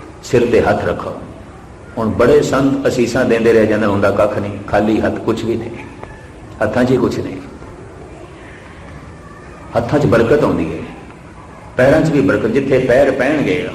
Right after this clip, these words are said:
ਖਾਕ ਅਕਸੀਰ ਬਣੇਗੀ, ਖਾਕ ਦੇ 'ਚ ਪਲਟਾ ਆਏਗਾ। ਖੈਰ, ਮੁਖਤਸਰ ਜੋ ਹੈ ਮੈਂ ਅਰਜ਼ ਕਰਾਂ, ਭੱਟ ਕਹਿੰਦੇ ਨੇ, "ਤੁਹਾਡਾ ਬਾਯਾਂ ਹੱਥ ਵੀ ਖਾਲੀ ਨਹੀਂ, ਉਹਦੇ 'ਚ ਰਿਧੀਆਂ ਨੇ।"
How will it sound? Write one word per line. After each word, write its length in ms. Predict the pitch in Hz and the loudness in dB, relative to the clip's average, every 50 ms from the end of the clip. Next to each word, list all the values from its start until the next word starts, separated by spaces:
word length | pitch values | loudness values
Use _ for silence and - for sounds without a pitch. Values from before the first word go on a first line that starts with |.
| - - | -8 -2
ਖਾਕ 520 | - 117 123 143 139 - - - - - - - - - - - - - - - - - - - 120 | 0 2 2 2 0 0 -4 -8 -12 -14 -16 -18 -20 -20 -20 -20 -20 -20 -20 -20 -20 -12 -4 -4 -4
ਅਕਸੀਰ 380 | - - - - 131 135 123 | -2 -2 -2 0 2 2 4
ਬਣੇਗੀ, 400 | 92 92 85 82 82 82 82 - - - - - - - - - - - - - - - - - - - - - - | 2 2 0 -2 -4 -4 -6 -8 -8 -10 -14 -14 -16 -18 -18 -18 -18 -18 -20 -20 -20 -20 -20 -20 -20 -20 -16 -6 0
ਖਾਕ 240 | - 120 135 143 143 | 0 2 2 2 0
ਦੇ 100 | 135 123 | -2 -2
'ਚ 80 | 131 | -2
ਪਲਟਾ 280 | 135 - 90 80 - 87 | -2 -2 -2 -2 -2 -2
ਆਏਗਾ। 260 | 80 80 82 85 92 | -2 -2 -2 -2 -4
ਖੈਰ, 380 | - - 117 - - - - - - - - - 139 | -2 2 2 2 2 0 -4 -8 -10 -12 -10 -6 -4
ਮੁਖਤਸਰ 320 | 127 - 113 110 - 113 | -4 -2 -2 0 0 0
ਜੋ 140 | 107 101 92 | 0 2 0
ਹੈ 100 | 101 95 | 0 0
ਮੈਂ 140 | 92 90 87 | 0 0 -2
ਅਰਜ਼ 140 | 87 - | -4 -4
ਕਰਾਂ, 220 | - 90 80 - - - - - - - - - - | -6 -6 -6 -6 -10 -10 -12 -16 -16 -18 -12 -4 0
ਭੱਟ 220 | - 139 - - | 0 0 2 2
ਕਹਿੰਦੇ 320 | 233 233 247 254 247 247 247 | 2 2 2 2 0 0 0
ਨੇ, 120 | 240 240 | -2 -2
"ਤੁਹਾਡਾ 380 | 240 - 185 196 196 202 214 208 | -2 -2 -2 -2 0 2 0 0
ਬਾਯਾਂ 560 | - - 139 139 156 180 202 208 190 147 147 | 0 -2 -2 0 0 0 0 0 0 0 -2
ਹੱਥ 160 | 160 - 170 | -4 -4 -2
ਵੀ 160 | 170 185 196 | -2 -2 -2
ਖਾਲੀ 340 | - - 147 147 151 151 143 | 0 0 0 0 0 0 -2
ਨਹੀਂ, 140 | 127 131 127 | -2 -2 0
ਉਹਦੇ 160 | 127 131 135 | 2 0 0
'ਚ 80 | 131 131 | 0 2
ਰਿਧੀਆਂ 360 | 139 156 156 151 127 - - | 0 2 2 2 0 -2 -4
ਨੇ।" 280 | - - - - - | -6 -8 -10 -12 -14